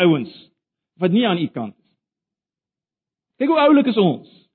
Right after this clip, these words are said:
Onderliggend sien mense al klaar iets daarvan, né? Let wel,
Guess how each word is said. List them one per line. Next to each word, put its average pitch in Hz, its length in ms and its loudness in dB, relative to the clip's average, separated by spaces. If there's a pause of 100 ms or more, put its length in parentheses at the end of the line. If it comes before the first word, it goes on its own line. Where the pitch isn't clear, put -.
Onderliggend 208 580 -2
sien 240 100 -8
mense 220 180 -4
al 202 100 -10
klaar 214 200 -4
iets 196 120 -12
daarvan, 135 380 -10
né? 156 140 -16 (1500)
Let - 200 0
wel, 170 220 4